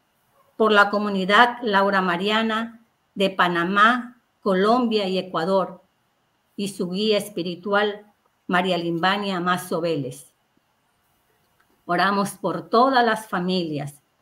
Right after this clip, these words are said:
por todos los enfermos, que tu sangre pura y sana, Señor, limpie todos esos cuerpos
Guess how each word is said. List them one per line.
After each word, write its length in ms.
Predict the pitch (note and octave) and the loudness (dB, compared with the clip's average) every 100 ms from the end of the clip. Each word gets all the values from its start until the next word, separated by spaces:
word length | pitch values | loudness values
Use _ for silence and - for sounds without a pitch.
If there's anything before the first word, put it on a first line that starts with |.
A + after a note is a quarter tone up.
| _ _ _ _ _ _ | _ _ _ _ _ _
por 320 | - G3+ - - | -2 0 0 2
todos 340 | A#3+ B3 A3+ | 4 4 2
los 220 | G#3 G3 | 0 -2
enfermos, 880 | F3+ E3+ - G#3+ A3 E3+ D3 C#3+ - _ _ _ _ _ _ _ _ _ _ _ | -4 -6 -2 0 0 -2 -8 -10 -18 _ _ _ _ _ _ _ _ _ _ _
que 100 | F#3+ | -6
tu 160 | F3+ F3 | -6 -10
sangre 840 | - - G#3 G#3 F3 E3+ F3 - _ - | -6 0 0 0 -4 -6 -8 -12 _ 0
pura 340 | B3 B3 G#3+ | 2 4 2
y 80 | F#3 | 0
sana, 640 | - G#3+ G3+ F#3+ D#3+ D#3+ - - _ _ | -2 0 0 0 -4 -8 -12 -20 _ _
Señor, 720 | _ - F#3 E3+ F3+ G3 G3+ - _ _ _ | _ -6 -4 -2 0 -2 -6 -16 _ _ _
limpie 500 | G#3+ A3+ C#4 B3 A3 | -2 4 4 4 -2
todos 380 | F#3+ G3+ F#3+ G3 | -2 -4 -2 -4
esos 260 | - F3+ - | -6 -10 -8
cuerpos 680 | - A3 G#3+ - E3+ - | 0 2 0 -4 -10 -10